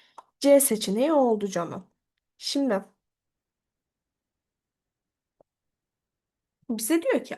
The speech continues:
A diyor pozitif diyor. Tamam. A ve B'yi çarptığımda sıfırdan küçük buluyorum diyor. E, pozitif bir sayıyla neyi çarparsan negatif bulursun?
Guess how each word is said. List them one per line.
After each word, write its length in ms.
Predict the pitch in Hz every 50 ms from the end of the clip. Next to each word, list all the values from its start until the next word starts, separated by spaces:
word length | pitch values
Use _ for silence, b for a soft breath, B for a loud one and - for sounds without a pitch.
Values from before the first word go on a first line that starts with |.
| - _
A 320 | - 247 302 349 381 370 269
diyor 220 | 269 320 440 440
pozitif 640 | - - 240 233 226 - - - - - - _
diyor. 280 | - - - _ 196 - - _ _ _ _ _
Tamam. 480 | - 320 320 311 240 220 - - - b b b b b b _
A 220 | - 247 294 320 381
ve 160 | 415 381 381
B'yi 260 | 311 311 320 330 330
çarptığımda 800 | 330 - - 359 403 427 415 - - 240 240 254 285 302 330 381 523 571 571 - - _ _ _
sıfırdan 560 | - - - 339 330 381 359 - - 539 480
küçük 320 | - - - 330 311 311 -
buluyorum 480 | 202 190 190 180 175 180 - 185 185
diyor. 140 | - - - -
E, 220 | - 294 294 -
pozitif 460 | _ - - 508 494 508 - 403 403 -
bir 40 |
sayıyla 360 | 349 - - 453 480 415 339 254
neyi 280 | 247 262 320 480 571
çarparsan 680 | - - 480 330 240 - - 185 180 185 - 180 180 180
negatif 420 | 180 180 180 175 180 - - _
bulursun? 300 | 285 285 - - - 539